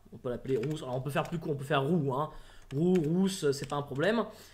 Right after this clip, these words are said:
Euh, certaines choses sont interdites dans les noms. Euh, je vais pas sortir certains mots que vous connaissez évidemment qui sont racistes ou homophobes ou autres, euh, la base.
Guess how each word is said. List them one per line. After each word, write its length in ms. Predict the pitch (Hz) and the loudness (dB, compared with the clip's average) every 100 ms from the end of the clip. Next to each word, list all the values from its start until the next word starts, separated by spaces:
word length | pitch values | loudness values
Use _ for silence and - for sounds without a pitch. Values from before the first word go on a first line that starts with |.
| - - | -10 -2
Euh, 140 | 180 - | -2 0
certaines 560 | - - 262 - 262 | 2 4 4 4 2
choses 280 | 247 - 269 | 2 2 0
sont 240 | - 202 208 | 2 2 2
interdites 400 | 202 202 214 185 | 4 2 2 0
dans 140 | 185 | 2
les 140 | 175 | 2
noms. 340 | 180 190 220 220 147 | 2 4 2 0 -2
Euh, 240 | 135 127 | 0 0
je 80 | 139 | -4
vais 80 | 143 | -2
pas 140 | 160 | 0
sortir 320 | 165 160 170 | 0 -2 -2
certains 340 | - - 151 160 | -2 -4 -2 0
mots 220 | 170 170 | 2 0
que 60 | |
vous 100 | 143 | 0
connaissez 320 | 135 143 139 147 | 0 -2 0 0
évidemment 320 | 139 147 151 | 0 0 -2
qui 80 | - | -4
sont 160 | 131 | -6
racistes 480 | 131 139 160 165 - | -4 -4 -4 -6 -6
ou 100 | 127 | -4
homophobes 420 | 131 131 143 143 | 0 0 0 0
ou 120 | 139 | 0
autres, 120 | 165 - - - - - | -2 -6 -16 -14 -14 -6
euh, 140 | 135 131 | 0 4
la 140 | 143 | 6
base. 360 | 180 220 240 | 6 6 4